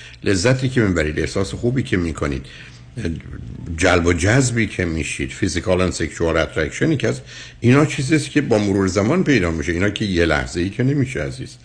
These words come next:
بنابراین اگر هدف و نیت شما و ایشون این است که اگر برای همدیگه خوب بودید و فکر کردید انتخاب خوبی است و خوشحالید از اینکه همدیگه رو پیدا کردید،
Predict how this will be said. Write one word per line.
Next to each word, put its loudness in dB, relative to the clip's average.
بنابراین 2
اگر 2
هدف 2
و 2
نیت 2
شما 2
و 2
ایشون 0
این 6
است 4
که 2
اگر 4
برای 4
همدیگه 2
خوب 0
بودید 2
و 0
فکر -2
کردید 0
انتخاب 0
خوبی 0
است -4
و -2
خوشحالید 0
از 0
اینکه 0
همدیگه 2
رو 0
پیدا 0
کردید، -2